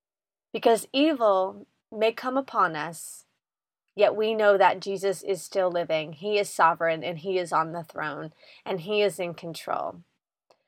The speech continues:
Um, just a couple weeks ago, there was the tragic shooting in Oregon, and it is believed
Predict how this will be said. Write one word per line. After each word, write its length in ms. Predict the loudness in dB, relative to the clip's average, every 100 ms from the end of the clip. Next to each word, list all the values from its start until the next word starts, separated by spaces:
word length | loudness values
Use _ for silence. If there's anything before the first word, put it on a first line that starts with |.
| _ _ -10
Um, 380 | -8 -8 -12 -16 -8
just 260 | -4 -4 -4
a 40 |
couple 260 | -2 -2 -2
weeks 300 | -4 -6 -4
ago, 300 | 0 0 0
there 160 | -2
was 160 | -2 -6
the 460 | -4 0 2 0 -6
tragic 480 | -2 4 4 2 -6
shooting 640 | -6 -4 -2 -2 -4 -8 -8
in 160 | -8
Oregon, 680 | -2 -2 -2 -4 -14 -14 -16 _ _ _ _
and 140 | -2 -2
it 140 | 0
is 180 | -2 -4 _ _ _ _ -8
believed 800 | 4 4 6 2 2 0 -2 -8